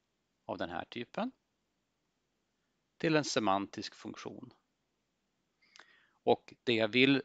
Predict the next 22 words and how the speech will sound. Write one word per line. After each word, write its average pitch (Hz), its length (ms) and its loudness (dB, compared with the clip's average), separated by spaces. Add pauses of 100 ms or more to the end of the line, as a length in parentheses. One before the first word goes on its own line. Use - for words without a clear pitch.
ska - 220 -6
gälla 104 460 0
är 127 480 4
att 113 200 0
om 107 160 -4
jag 104 100 2
gör 101 380 2 (220)
översättningen 98 720 -4
först - 640 -4
med - 160 -8
eval 107 460 2 (1600)
och 117 120 0
sen 104 380 4
deriverar 139 720 2 (320)
här 123 160 -6
nere, 120 340 -6 (1080)
eller 139 180 8
om 123 120 4
jag 117 120 4
först - 480 -2
applicerar 104 560 -4
där, 95 600 -4